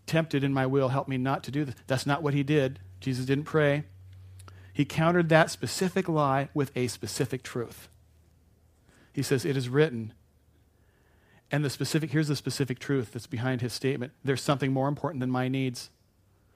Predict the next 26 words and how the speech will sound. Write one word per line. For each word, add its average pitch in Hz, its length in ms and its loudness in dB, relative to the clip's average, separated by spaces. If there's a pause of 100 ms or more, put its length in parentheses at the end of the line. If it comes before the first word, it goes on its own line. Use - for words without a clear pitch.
(400)
and 120 80 -4
that's 123 220 -2
my 120 160 0
relationship, 120 720 -4
my 113 160 -4
obedience, 120 720 -4
my 107 120 -6
faith, 107 280 -8
and 113 80 -6
my 110 120 -6
trust - 400 -10
in 110 140 -12
the, 104 140 -14
in 110 80 -10
the 110 80 -8
Heavenly 110 240 -10
Father." 117 360 -10 (960)
First - 260 -2
temptation, 127 600 0 (420)
taken 135 180 -4
care 127 180 0
of. 110 80 -4
Second 175 280 6
temptation. 135 500 0 (1120)
So 123 80 -4
Jesus, 131 520 -2